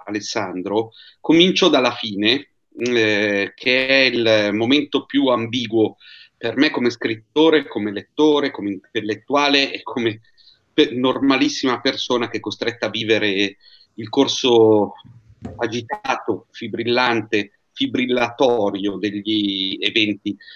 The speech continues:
eh, che di giorno in giorno appunto stiamo affrontando tutti, e cioè il problema della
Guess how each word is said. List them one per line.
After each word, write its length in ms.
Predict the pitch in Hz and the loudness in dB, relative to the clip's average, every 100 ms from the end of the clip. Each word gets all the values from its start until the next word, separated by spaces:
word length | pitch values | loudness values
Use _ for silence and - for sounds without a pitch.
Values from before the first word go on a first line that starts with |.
| - _ | -20 _
eh, 560 | 90 104 95 90 87 87 | -6 -4 0 0 -2 -4
che 120 | - | -6
di 120 | 113 | -4
giorno 320 | 117 123 117 120 | 0 0 2 2
in 120 | 104 | 2
giorno 220 | 117 117 | 2 2
appunto 360 | 104 120 113 104 | -2 -4 -4 -4
stiamo 300 | - 107 104 | -4 -2 -2
affrontando 560 | - 98 95 104 101 | -4 -8 -4 -4 -4
tutti, 300 | - 92 196 | -6 -8 -2
e 220 | - 220 - | 2 4 4
cioè 360 | 180 143 104 - _ _ _ | 2 2 2 -4 _ _ _
il 140 | 214 | -4
problema 580 | 202 185 127 127 110 - _ - - - _ _ _ - - - _ | 0 0 2 0 0 -6 _ -2 -2 -6 _ _ _ -20 -20 -20 _
della 840 | 117 _ 151 147 139 127 117 - | -20 _ 4 6 6 4 0 -4